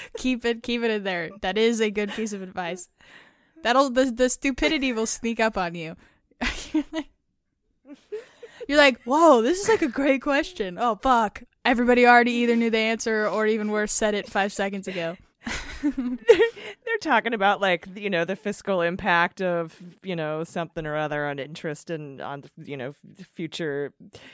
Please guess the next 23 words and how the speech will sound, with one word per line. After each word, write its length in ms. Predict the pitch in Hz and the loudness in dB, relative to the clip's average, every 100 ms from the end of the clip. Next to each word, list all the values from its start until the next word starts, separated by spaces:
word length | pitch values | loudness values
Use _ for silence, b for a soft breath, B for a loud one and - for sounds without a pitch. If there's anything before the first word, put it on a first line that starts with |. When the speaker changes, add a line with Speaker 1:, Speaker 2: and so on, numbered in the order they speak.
| B B - | B B -4
Speaker 2:
returns, 720 | 190 - 170 156 165 180 165 | -4 -2 -2 -2 -6 -10 -10
return 360 | 165 180 156 | -10 -8 -6
on 220 | 156 147 156 | -6 -6 -8
investment 580 | 160 143 156 170 151 | -8 -8 -8 -8 -6
in 100 | 160 | -6
the 60 | 151 | -8
company. 540 | - 151 156 151 156 | -10 -10 -10 -10 -10
And 160 | 156 147 | -10 -8
then 200 | 151 226 - | -8 -8 -10
<laughs> 60 | |
she 300 | - - 311 | -14 -6 -4
just 240 | 240 247 277 | -2 -4 -4
Speaker 1:
Mm-hmm. 60 | |
Speaker 2:
chimes 300 | 233 165 190 | 0 0 0
in 120 | 175 180 | -4 -4
and 80 | |
goes, 160 | 175 160 b b | -4 -6 b b
"What 180 | - 339 | -2 0
is 200 | 302 269 | 0 0
money, 340 | 214 196 226 202 | 0 0 -2 -2
though?" 160 | 269 | 2
Speaker 1:
<laughs> 20 | 285 | 4
Yeah. 400 | 285 381 359 | 4 6 6